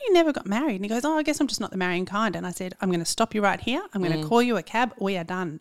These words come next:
Speaker 1: And he goes, "Oh, oh, oh,
Speaker 2: Oh,
Speaker 1: oh, oh, hang
Speaker 2: I
Speaker 1: on,
Speaker 2: might
Speaker 1: hang
Speaker 2: be
Speaker 1: on,
Speaker 2: now.
Speaker 1: hang on,
Speaker 2: I might be.
Speaker 1: hang on." Yeah.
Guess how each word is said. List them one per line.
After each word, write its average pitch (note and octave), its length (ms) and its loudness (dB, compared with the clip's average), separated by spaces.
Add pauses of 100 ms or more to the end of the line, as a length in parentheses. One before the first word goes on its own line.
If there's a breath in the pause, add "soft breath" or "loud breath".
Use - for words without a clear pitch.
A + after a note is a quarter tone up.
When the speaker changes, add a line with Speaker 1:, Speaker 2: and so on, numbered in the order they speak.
Speaker 1:
And G3+ 120 -2
he - 20 0
goes, G#3 180 -2
"Oh, C4+ 240 4
oh, D4+ 200 2
oh, E4+ 80 8
Speaker 2:
Oh, - 80 0
Speaker 1:
oh, G4 420 8
oh, B3+ 60 6
hang D#4+ 160 8
Speaker 2:
I - 20 8
Speaker 1:
on, E4 120 12
Speaker 2:
might D4 100 10
Speaker 1:
hang D#4+ 80 8
Speaker 2:
be F4 80 10
Speaker 1:
on, F4 80 12
Speaker 2:
now. B3+ 80 10
Speaker 1:
hang F#4+ 100 10
on, E4+ 220 6
Speaker 2:
I C4+ 60 4
might D4+ 180 4
be. - 60 6
Speaker 1:
hang F4 100 6
on." E4+ 80 6 (320)
Yeah. - 220 8